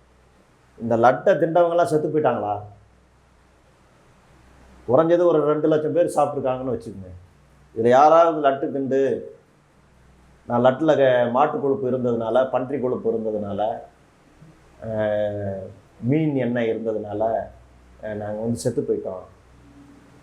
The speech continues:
என் கடவுளுக்கு ஆகாது தீட்டு," அப்படி ஏதாவது நடந்துச்சாங்க? நடக்கல. இப்ப இந்த லட்டை வந்து தின்னது தின்னது தானே?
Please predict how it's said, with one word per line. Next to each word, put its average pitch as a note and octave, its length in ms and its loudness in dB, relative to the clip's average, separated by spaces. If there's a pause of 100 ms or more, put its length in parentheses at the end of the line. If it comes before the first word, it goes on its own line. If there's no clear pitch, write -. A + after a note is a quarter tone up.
(160)
என் G#2 160 -8
கடவுளுக்கு A#2 480 2
ஆகாது G#2+ 440 -4
தீட்டு," A2+ 460 -6 (640)
அப்படி A#2 260 0
ஏதாவது B2+ 380 0
நடந்துச்சாங்க? A#2 540 -6 (960)
நடக்கல. G2+ 340 -6 (1120)
இப்ப D3+ 220 6
இந்த D#3+ 200 2
லட்டை D#3+ 400 2
வந்து F3+ 640 -2
தின்னது G#3 380 2
தின்னது F3 300 2
தானே? D3 240 -2